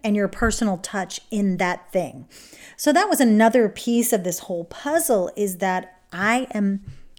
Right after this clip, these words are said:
for, for those of you who don't know this, who haven't been in any of my programs or worked with me,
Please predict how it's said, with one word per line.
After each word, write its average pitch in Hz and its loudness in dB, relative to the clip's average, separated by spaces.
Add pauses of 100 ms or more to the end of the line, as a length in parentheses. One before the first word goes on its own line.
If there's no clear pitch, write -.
(100)
for, 214 -2
for 220 0
those 247 6
of 269 2
you 254 0
who 226 -4
don't 214 0
know 185 -2
this, 190 -4
who 190 -4
haven't 285 -2
been 196 0 (420)
in 220 0
any 208 0
of 185 -2
my 190 2
programs 190 0
or 160 -4
worked 214 0
with 180 0
me, 185 -2